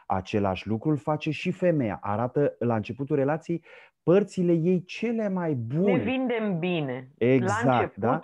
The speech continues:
Speaker 2: noi toți ne vindem foarte
Speaker 1: Uite
Speaker 2: bine.
Speaker 1: cât de dezirabilă sau cât de dezirabil sunt eu pentru tine, pentru această relație,
Speaker 2: Pentru
Speaker 1: da?
Speaker 2: o căsătorie, da.
Speaker 1: Exact.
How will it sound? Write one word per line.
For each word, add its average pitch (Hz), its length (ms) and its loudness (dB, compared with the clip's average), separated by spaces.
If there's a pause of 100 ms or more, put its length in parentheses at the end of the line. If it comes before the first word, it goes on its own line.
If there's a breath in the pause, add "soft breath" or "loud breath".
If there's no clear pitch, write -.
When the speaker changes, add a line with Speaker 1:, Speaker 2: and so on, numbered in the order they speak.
Speaker 2:
noi 214 480 -2
toți 220 340 -4
ne 202 120 -2
vindem 185 500 -2
foarte 165 400 -4
Speaker 1:
Uite 190 280 4
Speaker 2:
bine. 175 120 2
Speaker 1:
cât 185 100 4
de 180 140 6
dezirabilă 151 800 4
sau 151 220 0
cât 143 140 -2
de 139 100 0
dezirabil 135 680 2
sunt 127 360 -6
eu 135 180 -2
pentru 123 380 -6
tine, 135 380 -2
pentru 127 340 -6
această 123 440 -6
relație, 113 520 -2
Speaker 2:
Pentru 240 180 -4
Speaker 1:
da? 170 60 0
Speaker 2:
o 190 40 -2
căsătorie, 202 960 -4
da. 214 360 -8
Speaker 1:
Exact. 107 480 -4